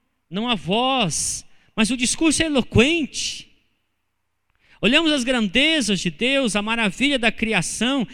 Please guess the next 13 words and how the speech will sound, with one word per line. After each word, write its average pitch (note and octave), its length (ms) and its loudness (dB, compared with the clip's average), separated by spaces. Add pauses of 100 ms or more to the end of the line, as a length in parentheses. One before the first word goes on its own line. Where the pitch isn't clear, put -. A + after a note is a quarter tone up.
(220)
e G#3+ 120 2
esta C#4 200 0
maravilha A#3+ 520 0
fala D4 760 2
à G#3 60 2
nossa G#3 360 0
alma G3 520 0
a - 20 2
respeito G#3 440 0
da A#3 80 2
existência A3+ 640 0
de F#3+ 140 -8
Deus, E3+ 680 -2